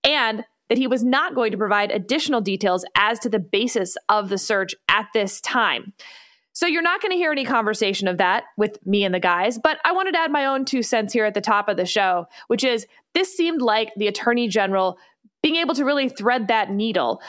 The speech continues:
acknowledging what the public already knows about the search and moving to,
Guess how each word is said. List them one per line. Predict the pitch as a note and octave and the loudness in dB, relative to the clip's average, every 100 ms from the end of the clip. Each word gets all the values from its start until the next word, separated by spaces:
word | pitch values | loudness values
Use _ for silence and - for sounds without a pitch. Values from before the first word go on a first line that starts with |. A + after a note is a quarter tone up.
| - | -2
acknowledging | A#3 A3+ A#3+ A3 A3+ C4+ C4+ A#3+ C4 | 0 2 2 2 2 0 -2 -2 0
what | A3 G#3 | 0 -2
the | |
public | F#3 A#3 A3 A3 | 0 0 0 2
already | G3+ G3+ F#3 | 2 2 0
knows | F#3+ G#3 E4 G4 - _ _ - | 2 2 0 -2 -6 _ _ -2
about | G#3+ F#3 G#3+ - | 0 2 2 0
the | A3 | -4
search | - A#3 C4 G4+ - - - _ _ _ | -2 0 0 -2 -6 -8 -14 _ _ _
and | C#4 D4 A#3+ | 0 0 -2
moving | A3+ D#4+ F#4+ F4+ | 0 0 0 -2
to, | F4+ D#4+ D#4 D4+ | -2 0 2 0